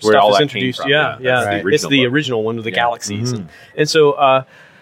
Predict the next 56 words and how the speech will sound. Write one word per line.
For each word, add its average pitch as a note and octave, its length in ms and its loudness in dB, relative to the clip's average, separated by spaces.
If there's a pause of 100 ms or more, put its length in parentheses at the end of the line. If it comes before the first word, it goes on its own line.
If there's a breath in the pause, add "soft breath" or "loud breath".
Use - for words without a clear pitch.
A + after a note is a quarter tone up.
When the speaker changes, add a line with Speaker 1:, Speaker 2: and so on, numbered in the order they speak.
(260 soft breath)
Speaker 2:
so A#3 140 0
we're C4+ 80 4
joking A#3 300 2
about C#3 220 4
that, D#3 140 2
but D#3 80 0
it E3+ 120 4
ended A#3+ 160 4
up C#3+ 80 4
not D3+ 180 0
being D3 160 0
too F#3+ 140 -8
far C3 200 2
from - 140 -10
the A2+ 80 -4
truth. C3+ 580 -2
Uh, C#3+ 480 4
and, E3 220 2
and, - 60 -12
you F3 60 -4
know, F3 120 2
it's F3+ 140 -4
depressing F#3+ 600 0
because D3 280 0
you, D#3+ 100 -2
you E3 180 0
know F#3+ 220 4
what D#3+ 220 0
kinds D3 180 -4
of C3 60 -16
problems C#3 420 0
you're C3 80 -2
gonna B2 160 -4
see C#3+ 320 -2
in A#2 100 -2
any D#3 340 0
large A#2+ 300 2
O A#2+ 120 0
O B2 120 -4
code G3 240 0
base. E2 220 -8
Speaker 1:
Sure. E3+ 240 0
Speaker 2:
They're - 100 4
all D#3+ 200 4
the F3+ 100 -4
same. F3+ 340 -4
It's B2 160 -2
Speaker 1:
Yes. - 60 0
Speaker 2:
every F#3+ 220 2
code A2 200 -2
base F#2+ 240 -8
like G#2+ 160 -10
this. - 260 -16
And, D3+ 200 -2
and D#3+ 120 -2
so E3+ 200 -2